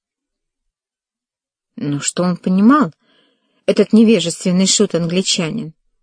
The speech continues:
Разве ему ничего не было известно об обязательных шести лекциях, которые устраивались в клубе через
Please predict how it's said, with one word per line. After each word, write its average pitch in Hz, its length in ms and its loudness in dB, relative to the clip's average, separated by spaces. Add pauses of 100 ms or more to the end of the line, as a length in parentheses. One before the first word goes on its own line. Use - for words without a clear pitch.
(1160)
Разве 220 460 4
ему 220 180 8
ничего 226 600 4 (400)
не 220 220 6
было 214 240 4
известно 214 540 0 (300)
об 196 140 2
обязательных 202 640 2
шести - 340 -4
лекциях, 233 560 0
которые 214 380 0
устраивались 180 560 -2
в - 100 -14
клубе 196 240 0
через 175 400 -6